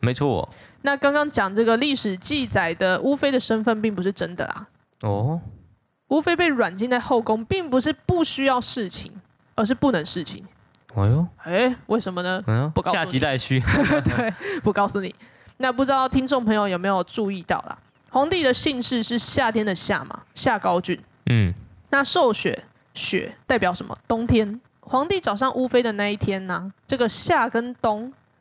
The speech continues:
Speaker 2: 两个最不该相遇的人邂逅了。随后他们挖掘了前朝想要隐瞒的巨大真相，他们两个都背负着沉重的秘辛。那剧情就是我们要看到他们双向救赎的过程。
Speaker 1: 哎呦。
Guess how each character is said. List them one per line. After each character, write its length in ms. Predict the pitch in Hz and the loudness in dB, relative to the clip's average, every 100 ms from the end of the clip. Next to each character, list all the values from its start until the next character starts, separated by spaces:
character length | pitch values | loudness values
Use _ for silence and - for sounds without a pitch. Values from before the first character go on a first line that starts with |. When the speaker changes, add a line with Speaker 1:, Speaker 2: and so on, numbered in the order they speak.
| _ - | _ -4
Speaker 2:
两 180 | 202 | -2
个 100 | 196 | -2
最 240 | 202 294 269 | -2 0 0
不 100 | 254 | 0
该 160 | 247 | 0
相 240 | 247 247 233 | 0 -2 -2
遇 140 | 247 | 0
的 100 | 190 | 0
人 160 | 175 180 | 0 -2
邂 280 | - 202 170 | -2 -4 0
逅 240 | 185 - | -2 -2
了。 120 | - - _ _ - | -8 -18 _ _ 0
随 180 | 220 302 | 2 4
后 160 | 359 | 2
他 100 | 320 | 2
们 240 | 294 240 262 | 0 -2 2
挖 220 | 311 320 | 2 2
掘 180 | - 202 | 0 0
了 120 | 202 | -2
前 280 | - 233 262 | -2 -2 0
朝 220 | 254 240 | 0 0
想 140 | 226 | 0
要 180 | 196 226 | 2 0
隐 140 | 226 190 | -2 -8
瞒 220 | 190 190 | -4 -2
的 80 | 202 | -4
巨 240 | - 359 | -2 -2
大 180 | 285 254 | 0 0
真 200 | 233 240 | -2 -4
相， 200 | 247 214 - _ _ _ - | -2 -4 -4 _ _ _ -2
他 120 | 269 | 0
们 100 | 254 | 2
两 140 | 208 | 0
个 100 | 180 | 0
都 100 | 214 | -2
背 240 | 208 220 220 | 2 2 2
负 160 | 233 | 0
着 80 | 190 | -4
沉 300 | 185 - 226 | -2 -2 -2
重 160 | 277 277 | -2 -2
的 60 | |
秘 260 | 233 269 214 | -2 -4 -6
辛。 340 | - 196 196 220 _ - | -6 -8 -10 -14 _ -6
那 100 | 233 | -4
剧 240 | - 277 | -2 -2
情 160 | 214 190 | -2 -2
就 80 | 202 | -2
是 320 | - 214 190 | 0 0 2
我 120 | 180 | 0
们 120 | 170 | 0
要 100 | 190 | -2
看 260 | - - 233 | -2 -4 -2
到 140 | 220 | -2
他 100 | 214 214 | -2 -2
们 120 | 185 | -4
双 300 | - 262 262 | -2 -2 -2
向 200 | 269 214 | -4 -4
救 200 | - 220 | 0 0
赎 160 | 190 170 | 0 -6
的 80 | 175 | -2
过 240 | 202 156 | 0 -2
程。 160 | - - 208 - - | -4 -18 -20 -12 -2
Speaker 1:
哎 100 | 110 | 0
呦。 240 | 123 | 2